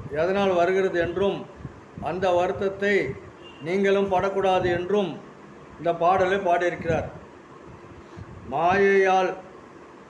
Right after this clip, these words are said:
கருண் வழங்கி வருந்திய போதும், வள்ளல் உந்தனையே மதித்து உன் சாயலால் பிறரை பார்த்ததே அல்லால் தலைவ வேறு எண்ணியதுண்டோ? இயல் வேதாகமங்கள்,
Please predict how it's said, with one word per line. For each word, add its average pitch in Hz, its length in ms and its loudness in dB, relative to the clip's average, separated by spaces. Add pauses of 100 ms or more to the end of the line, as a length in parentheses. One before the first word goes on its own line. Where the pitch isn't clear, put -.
கருண் 180 380 0
வழங்கி 180 580 -2
வருந்திய 185 560 0
போதும், 185 500 0 (1800)
வள்ளல் 214 480 2
உந்தனையே 196 640 0 (720)
மதித்து 190 720 -2 (380)
உன் 202 340 -2
சாயலால் 190 840 2 (480)
பிறரை 202 400 2
பார்த்ததே 190 720 0
அல்லால் 180 460 2 (640)
தலைவ 202 480 2
வேறு 190 400 2
எண்ணியதுண்டோ? 185 840 0 (960)
இயல் 214 280 2
வேதாகமங்கள், 185 1000 2